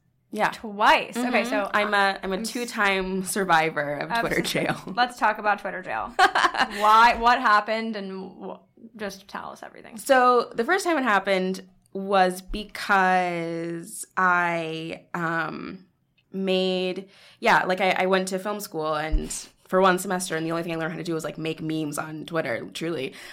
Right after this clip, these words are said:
Speaker 1: Uh, I, I put the, or I put the, uh, Charlie X C X on Boys over the Call Me By Your Name trailer, and I was like, "This is hilarious." And I actually did it for one of my
Speaker 2: <laughs>
Speaker 1: friends 'cause she thought it would be funny. Um, so I did that, and that was, like, a copyright violation. That was the first time. And then,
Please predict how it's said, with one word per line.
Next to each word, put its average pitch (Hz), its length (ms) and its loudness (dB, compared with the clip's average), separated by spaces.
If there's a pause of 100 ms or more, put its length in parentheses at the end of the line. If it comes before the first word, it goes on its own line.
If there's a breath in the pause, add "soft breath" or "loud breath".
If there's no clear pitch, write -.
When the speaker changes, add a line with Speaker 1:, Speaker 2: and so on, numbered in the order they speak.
(100)
Speaker 1:
Uh, 185 380 6
I, 185 360 4 (340)
I 196 140 2
put 254 340 -10
the, 185 520 0 (280)
or 202 80 4
I 196 40 2
put 247 180 -6
the, 202 160 -6 (200)
uh, 175 340 0
Charlie 208 300 -4
X - 160 -6
C 180 80 -4
X 160 140 -8
on 165 100 -6
Boys 170 480 -4
over 190 140 0
the 190 80 0
Call 190 120 -6
Me 185 60 -2
By 165 80 -4
Your 156 120 -4
Name 156 160 -10
trailer, - 320 -10
and - 160 -8
I 156 60 -4
was 160 120 -6
like, - 260 -10 (100)
"This 170 140 -6
is - 120 -12
hilarious." - 520 -14
And 214 120 -2
I 220 40 2
actually 226 300 4
did - 80 4
it - 60 0
for 190 80 4
one 165 100 2
of 143 60 0
my - 20 -10
Speaker 2:
<laughs> - 40 -10
Speaker 1:
friends 147 220 -6
'cause 165 80 -8
she 170 160 -4
thought 143 180 0
it 127 40 0
would 120 80 -6
be 120 120 -6
funny. 139 320 -12 (460 loud breath)
Um, 196 640 4
so 226 120 -2
I 208 80 4
did 240 200 0
that, 170 200 6
and 185 80 0
that 180 60 4
was, 185 100 4
like, 180 80 -8
a 170 40 -8
copyright 160 440 0
violation. 147 680 -6 (120)
That 170 100 0
was 175 100 2
the 196 80 -8
first 147 260 -6
time. 160 380 -12
And 185 180 -2
then, 165 640 -4